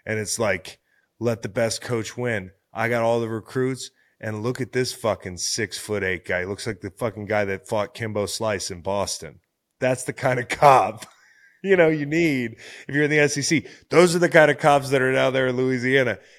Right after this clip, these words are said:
And when you get those police escorts to the game, they mean business. Okay. Uh,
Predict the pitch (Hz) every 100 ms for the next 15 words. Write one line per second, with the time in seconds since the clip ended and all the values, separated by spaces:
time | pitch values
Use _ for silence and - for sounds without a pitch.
0 | - 110 113 139 131 131 - 139 139 131
1 | 117 - 113 107 - 98 92 123 113 98
2 | 90 - _ _ 107 117 120 110 101 117
3 | 95 90 - _ _ - 110 117 113 -
4 | _ - 113